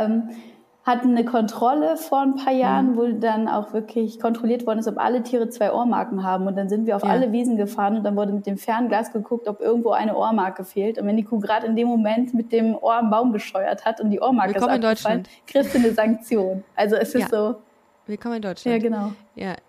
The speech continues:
Speaker 2: das ist, äh, für, für Milchbauern wahrscheinlich immer, äh, ein, ein großes Hallo, wenn die Kontrollen kommen.
Speaker 1: Also wir hatten
Speaker 2: Wobei
Speaker 1: gestern eine, die ist auch hier gut verlaufen, also alles gut. Aber es ist manchmal echt Wahnsinn, was da, aber es ist ja
Speaker 2: Ja,
Speaker 1: in
Speaker 2: auf der
Speaker 1: jedem
Speaker 2: anderen
Speaker 1: Job.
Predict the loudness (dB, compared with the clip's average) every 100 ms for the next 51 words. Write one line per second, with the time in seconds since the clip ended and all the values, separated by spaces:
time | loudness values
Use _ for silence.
0 | -16 -12 -12 -14 -14 -8 -6 -6 -10 -14
1 | -12 -8 -4 -4 -4 -4 -4 -6 -6 -6
2 | -6 -6 -4 -4 -6 -6 -8 -10 -12 -12
3 | -12 -16 -6 -4 -4 -6 -4 -2 -4 -8
4 | -8 -8 -8 -10 -8 -6 -6 -8 -10 -10
5 | -12 -4 2 4 4 4 2 4 6 6
6 | 4 4 4 4 4 4 4 4 2 2
7 | 4 4 2 2 2 2 2 2 2 2
8 | 2 2 -2 -2 2 4 4 2 0 0
9 | 0 2 2 2 0 -2 0 0 2 0
10 | -2 -4 -4 -2 0 0 -4 -10 -6 2
11 | 2 2 2 2 4 4 4 4 4 4
12 | 2 0 -6